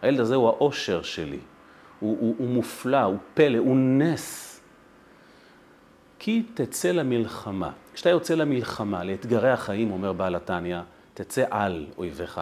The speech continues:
תביט מלמעלה, ואין רע יורד מלמעלה. כל יהודי וכל יהודייה, יש בהם ניצוץ אלוקי, נשמה, צ'יפ שבא מהקדוש ברוך הוא. מה הוא נותן הצ'יפ הזה? יכולת לראות את הדברים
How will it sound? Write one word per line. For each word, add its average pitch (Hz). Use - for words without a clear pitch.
תביט 180
מלמעלה, 107
ואין 170
רע 127
יורד 113
מלמעלה. 90
כל 202
יהודי 151
וכל 113
יהודייה, 143
יש 156
בהם 139
ניצוץ 147
אלוקי, 131
נשמה, 147
צ'יפ -
שבא 139
מהקדוש 117
ברוך 101
הוא. 101
מה 104
הוא 175
נותן 131
הצ'יפ 110
הזה? 98
יכולת 185
לראות 147
את 156
הדברים 139